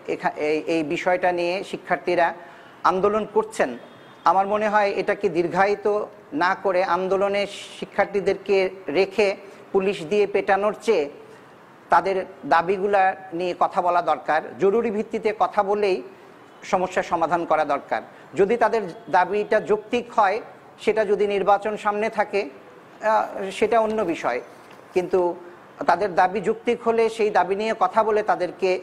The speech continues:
বোঝাতে হবে। এটা নিয়ে কথা বলার উচিত আমাদের মেধাবীদের স্বার্থে, কারণ এই মেধাবীরাই দেশ পরিচালনা করবেন। আমরা দেখেছি যে,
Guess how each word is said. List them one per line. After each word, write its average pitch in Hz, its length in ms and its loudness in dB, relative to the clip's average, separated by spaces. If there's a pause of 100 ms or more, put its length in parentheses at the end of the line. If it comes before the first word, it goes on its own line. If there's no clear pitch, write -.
বোঝাতে 185 400 0
হবে। 165 380 2
এটা 185 160 0
নিয়ে 185 300 -2
কথা 175 220 0
বলার 185 340 2 (280)
উচিত 214 380 0
আমাদের 190 340 2
মেধাবীদের 214 540 2
স্বার্থে, 170 460 -4 (420)
কারণ 202 240 4
এই 214 120 -2
মেধাবীরাই 220 600 2
দেশ 202 220 -2
পরিচালনা 202 500 -2
করবেন। 214 420 0 (280)
আমরা 185 240 4
দেখেছি 214 560 -2 (200)
যে, 180 360 2